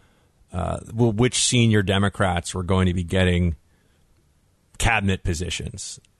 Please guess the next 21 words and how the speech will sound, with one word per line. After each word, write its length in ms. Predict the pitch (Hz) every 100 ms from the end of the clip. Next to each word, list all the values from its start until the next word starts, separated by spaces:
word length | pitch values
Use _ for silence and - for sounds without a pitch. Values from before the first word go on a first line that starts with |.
| - - -
You 140 | 110
know, 240 | 101 98 -
uh, 100 | - -
Elizabeth 500 | 143 147 147 147 135
Warren 420 | 120 139 135 120 101
as, 140 | 90
like, 220 | 92 87 _ _ _ _ _ -
I 200 | - 107
don't 120 | 151 131
know, 360 | 113 135 156 - _ _ _
Treasury 600 | - 113 113 123 139 156
Secretary. 720 | 156 165 165 160 147 170 180
I 200 | 180 165
mean, 100 | 156
just 220 | 151 208 -
think 360 | - 160 185
about 280 | 123 85 82
some 180 | 101 85
of 80 | 82
this 160 | 82
stuff. 500 | - 90 80 - -